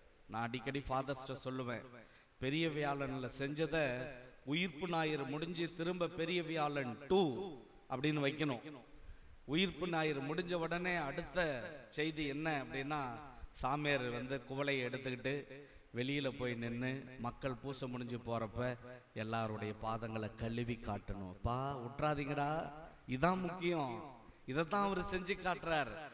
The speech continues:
"நான் உங்களுக்கு மாதிரி செய்து காட்டினேன், நீங்களும் ஒருவர் மற்றவருடைய காலடிகளை கழுவ" என்றாள். கண்களை மூடி கரங்களை குவித்து சிறு ஜெபம் ஒன்றை நாம் ஏறெடுப்போமா?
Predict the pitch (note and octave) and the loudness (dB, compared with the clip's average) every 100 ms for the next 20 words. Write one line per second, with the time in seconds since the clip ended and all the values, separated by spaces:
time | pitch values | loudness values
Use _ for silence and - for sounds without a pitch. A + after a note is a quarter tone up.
0 | - A#2+ D3 F3+ F3 E3+ E3 D#3+ D3 D#3 | -10 -2 2 2 2 2 2 0 0 2
1 | F#3 F3+ F#3+ F#3+ F3+ F3 E3 E3+ D#3 C#3+ | 2 2 -2 0 0 0 -2 0 -2 0
2 | D3+ C#3 B2+ G#2 C#3 B2 - - A#2+ D#3+ | -2 0 -2 -4 -10 -16 -14 -2 2 4
3 | E3+ D#3 D#3 D3+ C3+ C3 C#3 C3 B2 A#2+ | 4 4 4 0 0 0 2 2 0 -2
4 | A2+ B2+ A#2 A2+ A2 A2+ G#2+ A2 A2 G#2+ | -2 -4 -2 -2 -2 -2 -4 -6 -12 -6
5 | D3+ D#3+ D#3+ D#3+ E3 C#3+ C3 C#3+ C3+ C3+ | -2 0 0 2 2 0 0 -4 -2 -2
6 | C3 B2 A#2 B2+ A#2+ - - - E3 F#3 | -2 -4 -6 -10 -18 -20 -16 -2 0 4
7 | G3 F3 F3 D3 B2 A2+ A#2 G2+ G2 G#2 | 2 4 4 4 0 0 0 0 -4 -10
8 | G2+ - - - - - - - A#2 G#2 | -14 -20 -20 -20 -20 -20 -20 -6 -4 -2
9 | G#2 G2+ G2 F#2+ G2 F2+ G2 - F2+ - | -2 -2 -2 -2 -4 -6 -10 -14 -20 -20
10 | - - - - - - G#2+ G2+ G2+ G2+ | -20 -20 -20 -20 -16 -2 0 0 -2 -4
11 | - G#2+ G2 G2 G2+ G2 - G2+ - - | -4 -6 -6 -6 -6 -6 -8 -18 -18 -20
12 | - - - - - A2+ A2+ G2+ G#2 G2+ | -18 -18 -12 -6 -4 -2 -4 -4 -4 -4
13 | F#2+ G2 F#2 F#2+ G2 F#2 F#2+ F#2+ - G2+ | -4 -6 -4 -4 -4 -8 -12 -16 -12 -6
14 | F#2+ F#2 F#2 G2 G2 F2+ F2+ F#2 G2 F2 | -4 -4 -8 -6 -6 -6 -10 -10 -8 -6
15 | F2+ | -6